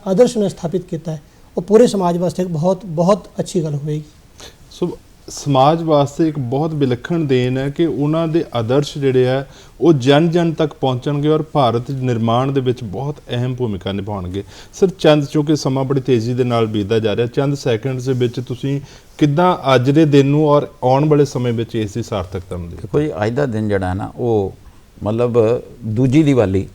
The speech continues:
Speaker 2: ਜੀ।
Speaker 3: ਜਾਂ ਵੱਡੀ ਦੀਵਾਲੀ ਦੇ ਤੌਰ 'ਤੇ ਮਨਾਇਆ ਜਾਏਗਾ।
Speaker 2: ਜੀ।
Speaker 3: ਇਸ ਤਰੀਕੇ ਦਾ ਜਿਹੜਾ ਮਾਹੌਲ ਹੈ, ਉਹ ਲੋਕਾਂ ਦੇ ਵਿੱਚ, ਸਮਾਜ ਦੇ ਵਿੱਚ, ਵਿਸ਼ਵ ਤੌਰ 'ਤੇ ਜਿਹੜਾ ਹੈ, ਉਹ ਆਇਆ। ਇੱਕ ਮੋਹਨ ਭਾਗਵਤ ਜੀ ਜਿਹੜੇ, ਅ, ਆਰ ਐਸ ਐਸ ਦੇ ਮੁਖੀ ਹੈਗੇ ਨੇ, ਉਹਨਾਂ ਦੀ ਇੱਕ ਗੱਲ ਜਿਹੜੀ ਹੈ, ਉਹਨਾਂ ਦੇ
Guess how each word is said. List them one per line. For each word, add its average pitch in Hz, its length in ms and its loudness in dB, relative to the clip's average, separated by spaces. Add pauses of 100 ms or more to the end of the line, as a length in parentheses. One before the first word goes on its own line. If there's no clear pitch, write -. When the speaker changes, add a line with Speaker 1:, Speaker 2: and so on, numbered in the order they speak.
(120)
Speaker 2:
ਜੀ। 101 260 -8
Speaker 3:
ਜਾਂ 123 140 6
ਵੱਡੀ 113 260 4
ਦੀਵਾਲੀ 113 340 4
ਦੇ 107 120 0
ਤੌਰ 101 180 -2
'ਤੇ 101 120 -6
ਮਨਾਇਆ 92 300 -2
ਜਾਏਗਾ। 76 360 -10 (580)
Speaker 2:
ਜੀ। 80 80 -10 (160)
Speaker 3:
ਇਸ 117 200 -4
ਤਰੀਕੇ 113 260 -4
ਦਾ 101 140 -2
ਜਿਹੜਾ 98 220 -2
ਮਾਹੌਲ 90 400 -4
ਹੈ, - 160 -8 (100)
ਉਹ 107 160 -2
ਲੋਕਾਂ 98 300 -4
ਦੇ 104 100 -4
ਵਿੱਚ, 101 180 -6 (440)
ਸਮਾਜ 98 420 0
ਦੇ 107 140 0
ਵਿੱਚ, 104 180 -2 (180)
ਵਿਸ਼ਵ 113 300 0
ਤੌਰ 98 360 -6 (220)
'ਤੇ 98 160 -4
ਜਿਹੜਾ 90 260 -4
ਹੈ, - 80 -6
ਉਹ - 180 -6
ਆਇਆ। 69 200 -8 (600)
ਇੱਕ 165 500 4 (240)
ਮੋਹਨ 131 340 2
ਭਾਗਵਤ 117 320 4
ਜੀ 120 100 -2
ਜਿਹੜੇ, 123 440 0 (200)
ਅ, - 40 -8 (380)
ਆਰ 104 140 2
ਐਸ 104 100 0
ਐਸ 113 160 -2
ਦੇ 117 60 0
ਮੁਖੀ 110 320 0
ਹੈਗੇ 90 160 -2
ਨੇ, 82 140 -4 (120)
ਉਹਨਾਂ 143 220 0
ਦੀ 139 100 0
ਇੱਕ 123 80 -4 (140)
ਗੱਲ 104 260 2
ਜਿਹੜੀ 107 260 0
ਹੈ, 107 60 0
ਉਹਨਾਂ 107 260 -2
ਦੇ 104 240 -6